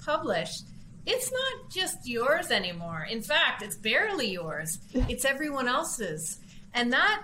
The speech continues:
Speaker 1: that shift from you being alone with the page and the word to it being everyone else's is, it's a real reckoning moment. And you do, as Maisie is saying, have to, you know, get ready for the feedbacks.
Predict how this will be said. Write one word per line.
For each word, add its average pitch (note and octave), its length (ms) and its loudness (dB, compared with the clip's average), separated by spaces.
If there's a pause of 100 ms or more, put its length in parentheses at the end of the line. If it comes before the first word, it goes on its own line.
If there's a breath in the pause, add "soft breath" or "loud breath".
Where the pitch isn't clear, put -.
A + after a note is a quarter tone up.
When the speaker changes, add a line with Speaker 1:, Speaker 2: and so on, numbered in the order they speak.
(120)
Speaker 1:
that D4+ 300 4
shift - 1080 -2
from A#3+ 440 2
you B3+ 240 -2
being C4 260 -2
alone A3 640 0
with B3 160 -2
the G3 80 -12
page A3 480 -2
and A#3 100 -2
the G3+ 80 -2
word A3+ 560 -4 (380 loud breath)
to C4 140 -2
it B3+ 260 0
being A#3 280 2
everyone A3+ 320 2
else's G4 500 -2
is, - 420 -4
it's C#4+ 280 -4
a D4 60 -4
real F4 320 -6
reckoning D4+ 520 0
moment. B3 680 -2
And A3+ 240 -4
you A#3+ 160 -2
do, A#3 400 0
as F#3+ 320 -2
Maisie G#3 360 -6
is G3 100 -6
saying, C4 460 -2
have G3 400 0
to, G3 400 -2 (360 soft breath)
you D4 120 -6
know, A3 400 0
get F4+ 200 2
ready B3+ 380 2
for C#4 580 0
the C#4+ 60 -6
feedbacks. C#4 800 -2